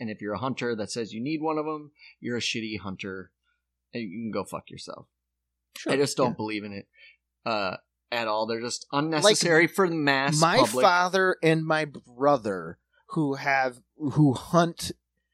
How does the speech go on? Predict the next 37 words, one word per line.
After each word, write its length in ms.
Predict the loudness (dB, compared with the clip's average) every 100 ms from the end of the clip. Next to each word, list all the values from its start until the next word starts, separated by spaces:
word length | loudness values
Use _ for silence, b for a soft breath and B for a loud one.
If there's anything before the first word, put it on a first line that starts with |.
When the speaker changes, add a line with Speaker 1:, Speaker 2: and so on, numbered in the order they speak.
| _ -4
Speaker 2:
have 260 | 0 0
hunted 560 | 0 2 2 4 2 2
now, 500 | -2 0 2 4 2
they're 340 | 2 2 2
just 260 | 2 -2 -2
like, 220 | -2 -2
"We 140 | -4 -8
use 240 | -6 -2
a 80 | -2
bow 540 | -4 -8 -8 -6 -8 _ _
again." 320 | -20 -16 -12 2
Speaker 1:
Yeah, 680 | 6 6 4 4 4 2 0
Speaker 2:
'Cause 240 | 2 2
Speaker 1:
that's 20 | 2
Speaker 2:
it's, 260 | -2 -4 -4
Speaker 1:
yes. 280 | 0 2
Speaker 2:
there's 320 | 2 2 0 -6
more 360 | -4 -2 -4
skill. 720 | -6 -8 -8 -8 -10 -12 -16 _ _ -16
Speaker 1:
That's 220 | -12 0
what 60 | 0
Speaker 2:
It's 140 | 0
Speaker 1:
it, 80 | -2
yeah, 160 | -2 -2
Speaker 2:
more 100 | -6
fun. 320 | -12 -8 -2
Speaker 1:
right. 240 | -2 -2 -10 _ _ -6
Yep. 200 | -4 0
Speaker 2:
They 280 | 0 0 -6
just, 580 | -10 -4 -2 -2 -6 -8 2
all 200 | 6 8
they 120 | 6
wanna 280 | 6 2 2
do 320 | 0 0 0
is 160 | -2
be 200 | -4 -4
outside 800 | -2 -2 -4 -6 -6 -4 -2 -2